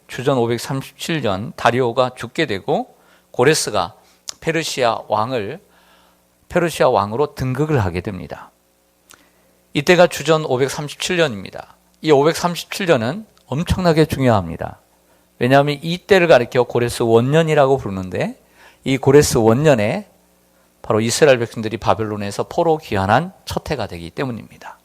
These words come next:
수룹바벨을 중심으로 오만여 명이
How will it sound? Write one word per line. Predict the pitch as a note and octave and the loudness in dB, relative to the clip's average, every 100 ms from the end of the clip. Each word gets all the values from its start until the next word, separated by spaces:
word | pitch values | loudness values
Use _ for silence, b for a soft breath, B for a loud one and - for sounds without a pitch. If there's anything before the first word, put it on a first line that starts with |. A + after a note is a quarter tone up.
| _ _ _ b b b b b | _ _ _ b b b b b
수룹바벨을 | - F#3 F#3 F3+ D#3+ D#3 D#3 C#3 | 2 2 6 6 6 4 0 -6
중심으로 | B2 A#2 C#3 A2+ G#2 C#3+ - _ | -12 -12 -12 -8 -6 -8 -10 _
오만여 | C3 C3+ D3 C3+ A#2 | -6 0 0 0 -4
명이 | A2+ A#2+ F#3+ | -6 -6 -8